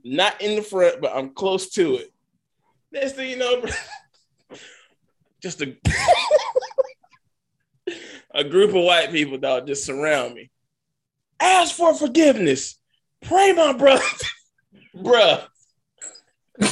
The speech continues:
They all laying hands on me. Like, they lay-,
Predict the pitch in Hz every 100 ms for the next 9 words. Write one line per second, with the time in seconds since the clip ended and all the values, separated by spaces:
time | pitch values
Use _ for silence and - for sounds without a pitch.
0 | - - - - _ _ 311 208 190 208
1 | 202 233 247 247 240 226 208 214 240 214
2 | 180 165 156 240 285